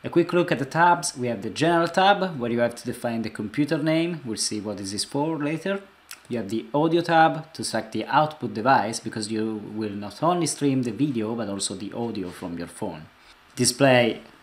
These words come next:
those are configurations that you can set for your monitor, as well as mirroring, you can optimize the streaming for the actual display resolution that you have. You can also define a buffer.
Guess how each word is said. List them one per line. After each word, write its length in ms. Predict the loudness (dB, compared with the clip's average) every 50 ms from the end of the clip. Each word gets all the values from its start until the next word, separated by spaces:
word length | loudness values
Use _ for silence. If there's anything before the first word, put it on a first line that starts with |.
| -8
those 240 | 2 4 4 6 6
are 140 | 4 2 2
configurations 680 | 0 -4 -4 -2 0 0 2 0 0 -2 -2 -4 -6 -6
that 120 | -6 -6
you 100 | -6 -6
can 180 | -6 -6 -4 -2
set 380 | -2 0 2 2 2 0 -2
for 180 | -8 -8 -8 -6
your 120 | -6 -4
monitor, 680 | 0 2 2 4 2 2 0 0 0 2 2 2 0 -2
as 160 | -4 -6 -4
well 240 | -4 -4 -4 -2 -4
as 200 | -4 -4 -4 0
mirroring, 560 | 2 4 4 4 2 0 0 -2 0 -2 -2
you 100 | -4 -4
can 200 | -6 -6 -6 -6
optimize 800 | -6 -6 -8 -10 -8 -6 -4 -4 -2 -2 -2 -2 -4 -6 -6 -8
the 60 | -6 -6
streaming 540 | -6 -6 -6 -6 -4 -4 -4 -4 -4 -6
for 460 | -8 -10 -8 -4 -2 0 0 0 -2 -4
the 180 | -4 -6 -6
actual 400 | -6 -6 -8 -8 -8 -8 -8 -10 -12 -14 -20 -20 -20 -14 -4
display 680 | -2 0 0 -2 -2 -4 -6 -6 -4 -6 -6 -6 -6 -6
resolution 580 | -6 -6 -6 -6 -6 -8 -8 -8 -8 -8 -10
that 120 | -10 -10 -10
you 100 | -10 -10
have. 160 | -10 -10 -14 -18 -20 -20 -20 -20 -20 -20 _ _ _ _ _ _ -20 _ -8
You 80 | -8 -6
can 120 | -4 -4
also 200 | -4 -4 -4 -4
define 380 | -6 -8 -4 -4 -4 -4 -4 -8
a 40 | -10
buffer. 600 | -4 0 0 2 2 0 0 0 0 0 0